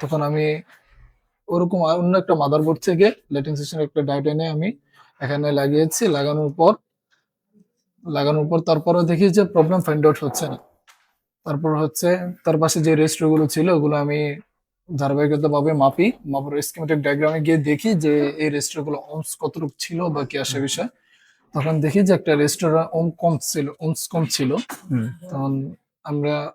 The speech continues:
Speaker 1: ওই ohms কম থাকার কারণে এর, ওই রেজিস্টারটা অন্য মাদারবোর্ড থেকে এনে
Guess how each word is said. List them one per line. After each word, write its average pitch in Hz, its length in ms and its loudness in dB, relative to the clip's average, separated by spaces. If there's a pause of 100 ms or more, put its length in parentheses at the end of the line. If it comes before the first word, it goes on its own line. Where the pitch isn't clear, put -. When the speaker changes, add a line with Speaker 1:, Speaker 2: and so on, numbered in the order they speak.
Speaker 1:
ওই 165 180 4 (280)
ohms 170 260 -2
কম 180 260 0
থাকার 170 300 0
কারণে 190 320 2
এর, 156 280 0 (380)
ওই 156 260 2
রেজিস্টারটা 156 480 0
অন্য 165 160 0
মাদারবোর্ড 151 460 0
থেকে 165 260 -2
এনে 175 240 2